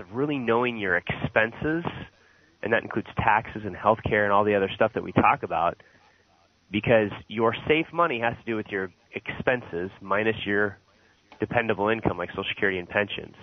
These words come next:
And that gives you your three years worth of safe money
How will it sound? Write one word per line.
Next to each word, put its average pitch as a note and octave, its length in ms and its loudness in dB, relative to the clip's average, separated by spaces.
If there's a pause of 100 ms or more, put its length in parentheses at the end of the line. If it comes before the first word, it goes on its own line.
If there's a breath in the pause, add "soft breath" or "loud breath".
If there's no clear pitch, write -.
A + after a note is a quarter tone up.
(440 soft breath)
And - 80 -2
that G2 160 4
gives G#2+ 160 -2
you A2 120 0
your F#2 420 2 (360)
three A#2+ 240 2
years G#2+ 260 2
worth G2 180 -4
of F#2+ 120 -8
safe G2 240 0
money G#2+ 400 -2